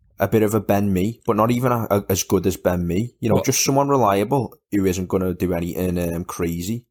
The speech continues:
Speaker 2: I don't know if I said it to you, but I definitely said it to someone. I would have signed, signed Vertonghen on a free.
Speaker 1: Who
Speaker 2: He
Speaker 1: did he go to? Back to
Speaker 2: No,
Speaker 1: Belgium or
Speaker 2: no, he
Speaker 1: somewhere?
Speaker 2: went to some, oh, fuck's sake, I'll have to find out who it is.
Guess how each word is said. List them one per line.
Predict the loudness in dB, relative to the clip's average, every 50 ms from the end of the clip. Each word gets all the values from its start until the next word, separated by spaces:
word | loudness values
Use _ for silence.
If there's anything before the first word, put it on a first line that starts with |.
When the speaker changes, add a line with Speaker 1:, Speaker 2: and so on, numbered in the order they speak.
| _ -4
Speaker 2:
I | -2
don't | 0 0 0 2
know | 0
if | 0 0
I | 0 0 2
said | 2 2 2 0
it | 0 0
to | -2 -2 -2
you, | 0 0 0 0 0
but | 0 0 0
I | 0
definitely | 0 0 -2 -2 -2 -4 -6 -2 -2
said | 0 0 0 0
it | 0 -2
to | -2 -2
someone. | 0 0 2 2 2 2 2 2 0 0 -2 -4 -8 -18 _ _ _ _ _ -2
I | 0 0 2
would | 2 0 0
have | 0 2
signed, | 2 2 2 2 2 0 0 -2 -4 -4
signed | -2 0 2 2 2 0 0 0
Vertonghen | -2 0 0 0 0 0 0 2 2 0
on | 0 0
a | -2
free. | -4 -2 -2 -2 -2 -4 -8 _ _ _ _ _ _ _ _
Speaker 1:
Who | -2 0
Speaker 2:
He | 2
Speaker 1:
did | 2 2 2
he | 2 0
go | 0 0 0 0 -2 -4
to? | -4 -4 -4 -4 -8 _
Back | -6 -6 -6 -6 -6
to | -4 -2 -2 -2 -4 -8 _ _ _ _ -2
Speaker 2:
No, | 0 0 2
Speaker 1:
Belgium | 2 2 2 2 0 -2 -4 -4 -4
or | -2 -2
Speaker 2:
no, | -2
he | -2
Speaker 1:
somewhere? | -2 -2 0 0 0
Speaker 2:
went | 0 0 0 0
to | 2 2
some, | 2 2 2 0 -2 -2 -4
oh, | -6 -8
fuck's | -8 -8 -8 -6 -6 -4
sake, | -4 -4 -4 -2
I'll | 0 0
have | 0 -2 -4
to | -4
find | -2 0 0 0 -2
out | -2 -2
who | -2 -2
it | 0
is. | 0 -2 -4 -4